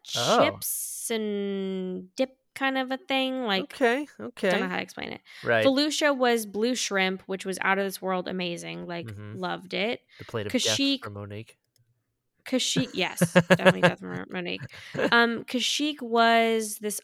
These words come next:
Speaker 2: other meal, which this is a dairy-free meal as well, so it looked a little bit different from Tori's, but
Speaker 1: Whoa.
Speaker 2: it was, like, fish and a little bit of steak, like, a little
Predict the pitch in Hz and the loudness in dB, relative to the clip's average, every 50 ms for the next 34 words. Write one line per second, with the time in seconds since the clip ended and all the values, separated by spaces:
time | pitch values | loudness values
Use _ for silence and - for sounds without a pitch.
0 | - 226 220 208 214 208 202 196 196 190 190 190 202 196 - - 208 214 220 208 | -4 -2 0 2 2 2 2 2 2 2 2 0 0 -2 -4 -4 -4 -2 -2 -2
1 | 233 233 226 226 196 196 202 196 196 196 190 - - 196 190 190 185 185 180 180 | -2 -2 -2 -2 0 0 0 0 2 0 -2 -2 -4 -4 -2 -2 0 -2 -2 -2
2 | 175 - - - 185 180 180 175 185 185 185 185 190 196 196 - - 190 - - | -4 -4 -6 -8 -8 -8 -6 -2 0 0 2 2 0 -2 -4 -4 -6 -6 -6 -6
3 | - 196 190 - - 180 180 180 180 185 - - 196 185 - - 190 - 185 185 | -6 -8 -8 -6 -6 -6 -4 -4 -6 -6 -8 -8 -8 -10 -10 -12 -12 -10 -10 -10
4 | - - 190 190 190 190 190 190 185 185 185 - 185 180 - _ - - - 87 | -8 -6 -4 -2 -2 -2 -2 -2 -4 -6 -4 -4 -2 -2 -4 _ -12 -12 -10 -8
5 | 90 92 92 90 82 80 - 220 208 208 - 98 - - - - 214 208 202 196 | -6 -6 -6 -8 -6 -4 -2 0 0 2 0 0 -2 -6 -8 -2 0 2 2 2
6 | 196 - - - - - - 190 185 180 180 175 175 175 - - 190 185 180 185 | 0 -2 -4 -6 -6 -6 -4 -4 -2 -2 -2 -4 -6 -8 -8 -6 -6 -6 -6 -6
7 | - - - - - - - 285 302 320 320 294 - 226 202 - - - - - | -8 -10 -8 -8 -8 -6 -2 0 0 0 -2 -4 -8 -12 -12 -12 -12 -14 -14 -14
8 | - - - - - | -12 -12 -14 -16 -18